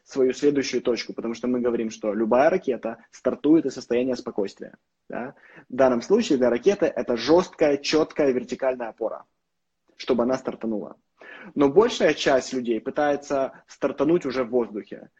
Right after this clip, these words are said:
Они ещё не под, по-, под ногами не чувствуют опору, и они пытаются поставить точку Б. Но реально, что с ними произойдёт, это то, что они приземлятся вообще не там, где они собираются, потому что они изначально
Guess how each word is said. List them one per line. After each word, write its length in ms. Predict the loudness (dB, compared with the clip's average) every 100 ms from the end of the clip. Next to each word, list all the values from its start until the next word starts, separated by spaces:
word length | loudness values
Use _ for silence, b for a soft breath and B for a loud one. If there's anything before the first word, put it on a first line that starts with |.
| b
Они 320 | -2 4 6 4
ещё 300 | 2 0 0
не 260 | 0 -2
под, 260 | 0 -2 -2 _
по-, 100 | -6
под 160 | 0 0
ногами 320 | 2 2 2
не 100 | 0
чувствуют 420 | -4 -6 -6 -6 -4
опору, 380 | 2 6 6
и 60 | 4
они 120 | 2
пытаются 440 | 0 0 0 -2 -6
поставить 420 | 2 4 4 4
точку 300 | 0 0 -2
Б. 240 | -2 -2 _ _ _ _ _ _ _ _ _ _ B B B
Но 640 | 2 4 6 4 0 -8 _ _ _ _ _ -2
реально, 360 | 0 0 -2 -6
что 140 | -10
с 80 | -8
ними 160 | -8
произойдёт, 720 | -6 -4 -4 -4 -6 -6 -8 -12
это 420 | -12 -6 -6 -8 -6
то, 200 | -4 -4
что 320 | -2 -4 -2
они 220 | -4 -4
приземлятся 640 | -4 -6 -4 -4 -4 -6 -8
вообще 300 | -6 -4 -4
не 120 | -4
там, 240 | -6 -6
где 100 | -8
они 160 | -8 -8
собираются, 600 | -6 -6 -6 -10 -12 -12
потому 260 | -12 -12
что 140 | -10 -8
они 200 | -6 -8
изначально 600 | -8 -4 -2 0 -2